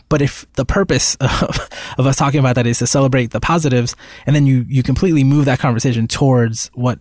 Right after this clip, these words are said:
the negative aspects are, then, then we can't achieve that, that first goal. And then, again, it's like, "Wh-, wh-, what are we trying to do?" Right? And with, uh, I don't know, with video games, it, it happens a lot. Actually, in the, in the Facebook group, we just had, uh, I posted something like,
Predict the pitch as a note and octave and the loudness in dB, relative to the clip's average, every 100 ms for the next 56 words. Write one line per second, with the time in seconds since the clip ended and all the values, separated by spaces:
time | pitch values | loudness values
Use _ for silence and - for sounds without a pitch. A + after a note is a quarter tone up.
0 | - B2+ A#2+ A2+ A#2+ F3+ E3 B2 A2 - | -12 -8 -4 -2 0 2 2 0 -2 -4
1 | G#2 A2 G#2 G#2 - - - _ B2 A#2+ | -4 -2 -2 -4 -8 -20 -20 _ 0 2
2 | A2+ A2 - C3 C#3+ - E3+ C3 D3 B2 | 2 0 -2 -2 0 0 -2 0 0 0
3 | A#2+ A2 - G#2 - G2+ - C#3+ G3+ G#3+ | 0 -2 -4 -8 -6 -6 -2 0 0 -2
4 | - C#3 A#2+ A#2 A2 A2+ - - - _ | -4 -2 0 2 0 -2 -8 -20 -20 _
5 | - - F3 - - - _ E3 G3+ F#3 | -20 -4 -2 -2 -4 -10 _ -2 0 -2
6 | G3+ A3 G#3 E3 C#3+ A2+ G#2 F2 - - | 0 2 2 2 0 0 -2 -10 -10 -4
7 | C3 C3 B2+ A#2 - B2 G#2 C3 A2 G#2 | -2 0 0 -2 -4 -8 -4 -4 -2 -4
8 | B2 A#2 D3 C#3+ B2 A#2 G#2+ - B2+ A2 | -4 -2 0 0 0 -2 -2 -6 -10 -10
9 | A2 G#2+ G#2 G#2 A2 - _ _ _ _ | -8 -8 -6 -6 -6 -8 _ _ _ _
10 | _ D3+ D3+ B2 B2 A2+ G#2 A#2+ C#3 G3+ | _ -4 -2 0 0 0 -2 -4 0 -2
11 | A#2 G#2 G#2+ A2 A2 B2+ A#2+ A2 G#2 - | -2 -6 -6 -4 -4 -2 -2 -2 -4 -8
12 | A2 A#2+ A#2 C3+ - A#2+ A#2+ A#2 A2 G#2 | -6 -6 -2 -2 -2 -2 -2 -2 -2 -4
13 | - | -10